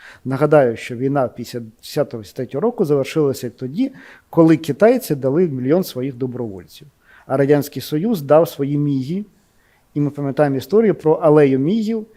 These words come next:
яка забезпечила, е, з повітря при-, прикриття, е, армії Північної Кореї. Самостійну війну північні корейці навряд чи виграли.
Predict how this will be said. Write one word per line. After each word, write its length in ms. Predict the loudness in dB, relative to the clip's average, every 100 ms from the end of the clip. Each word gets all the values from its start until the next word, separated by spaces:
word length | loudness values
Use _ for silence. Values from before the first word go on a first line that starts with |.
| _
яка 220 | -6 -2
забезпечила, 640 | -2 -2 -4 0 0 2 0
е, 720 | 0 -4 -4 0 0 0 -2
з 140 | -6 -10
повітря 500 | -6 -4 -2 0 0
при-, 220 | -2 -10 _
прикриття, 600 | -14 -8 -6 2 4 4
е, 1040 | 2 -2 -4 -4 -4 -8 -12 -20 -20 -20 -10
армії 320 | -4 -2 -2
Північної 440 | -6 -8 -8 -10 -12
Кореї. 260 | -12 -16 -18 _ _ _ _ _ _ _ _ _ _ _ _ _ _ _ _
Самостійну 540 | -2 2 2 4 4 6
війну 300 | 4 4 0
північні 400 | -4 -6 -6 -6
корейці 400 | -2 -2 -2 -4
навряд 340 | -4 -4 -6
чи 80 | -10
виграли. 400 | -8 -10 -10 -20